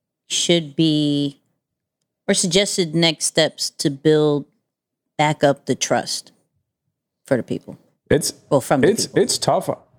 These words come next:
Speaker 2: Yeah, I, I mean, I, the reason why, and again, as a Will Smith fan, I'm saying the reason it, this one is gonna be a little bit tougher than previous, it's because he just put out the book.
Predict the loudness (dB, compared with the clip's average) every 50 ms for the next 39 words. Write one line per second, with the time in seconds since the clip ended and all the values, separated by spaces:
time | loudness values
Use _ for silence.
0 | -20 -8 _ 0 2 2 2 2 0 0 0 -2 -2 -2 -2 -2 0 2 2 0
1 | 0 0 0 -2 -2 -2 0 0 0 2 2 0 2 2 0 0 0 0 0 0
2 | 0 0 -2 -2 -4 -2 -2 -2 -2 0 0 0 0 0 -2 -2 -2 -2 0 0
3 | 0 0 -2 -2 -2 0 0 0 -2 -4 -6 _ _ _ _ _ _ _ _ -12
4 | -6 -2 0 0 0 0 0 -2 -2 -2 -4 -2 -2 -2 0 0 0 0 0 0
5 | 0 0 -2 -2 -4 -2 -4 -4 -4 -2 _ -2 -2 0 0 0 -2 0 0 -2
6 | 0 0 0 0 0 0 0 -2 -4 -4 -4 -4 -4 -2 0 -2 0 0 0 -2
7 | -4 -4 -2 0 0 0 0 0 0 0 -2 -4 -6 -10 _ _ _ _ _ _
8 | -4 -2 0 0 0 0 0 0 -2 -2 -2 -2 0 0 0 0 0 0 -4 -8
9 | -4 -2 -2 0 0 0 -2 -4 -4 -6 -4 -2 -2 -2 -2 -6 _ -20